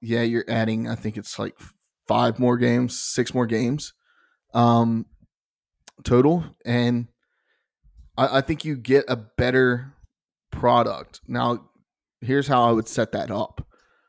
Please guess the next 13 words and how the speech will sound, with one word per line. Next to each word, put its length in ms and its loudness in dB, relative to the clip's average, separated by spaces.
I 100 0
would 120 2
set 180 2
it 80 4
up 160 4
by 140 2
having 320 -2
your 140 -4
top 260 -2
five, 340 0
your 380 -6
Power 220 0
Five 540 -2